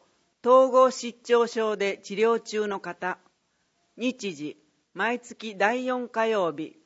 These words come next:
九時三十分から十一時三十分まで。場所、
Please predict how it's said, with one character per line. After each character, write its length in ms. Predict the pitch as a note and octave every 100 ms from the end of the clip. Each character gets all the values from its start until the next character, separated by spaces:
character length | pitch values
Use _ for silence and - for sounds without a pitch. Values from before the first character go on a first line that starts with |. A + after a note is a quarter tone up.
| _
九 140 | C#4
時 140 | A#3+ G#3+
三 340 | G3 G#3 A3
十 140 | G#3+
分 340 | G#3+ - F3 D#3+
か 120 | D#3
ら 160 | D3+ D#3+
十 260 | A3+ C4
一 260 | C4 C4 G#3+
時 100 | E3+
三 320 | - F#3+ G3
十 160 | F3+ F3+
分 340 | - D#3 C#3+
ま 140 | C3+
で。 160 | A#2+ - _ _ _ _ _ _
場 160 | F#3 F3
所、 280 | A3 G3+